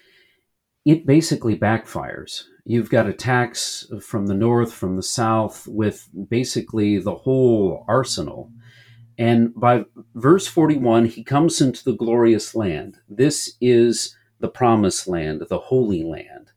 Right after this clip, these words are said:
And things really get out of hand. The carnage is massive, and he has power taken away.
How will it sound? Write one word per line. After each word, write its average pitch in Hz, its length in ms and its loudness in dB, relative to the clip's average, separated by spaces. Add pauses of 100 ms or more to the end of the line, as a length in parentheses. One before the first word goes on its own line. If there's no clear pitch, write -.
(1200)
And 110 360 0 (180)
things 135 480 0
really 101 800 2 (640)
get 110 220 2
out 101 200 0
of 87 120 -6
hand. 76 540 -6 (440)
The 95 200 -4
carnage 131 960 0
is 98 480 -2
massive, 120 880 0 (420)
and 104 560 0 (2000)
he 139 180 2
has 151 160 2
power 147 320 0
taken 120 380 -2
away. 101 520 -4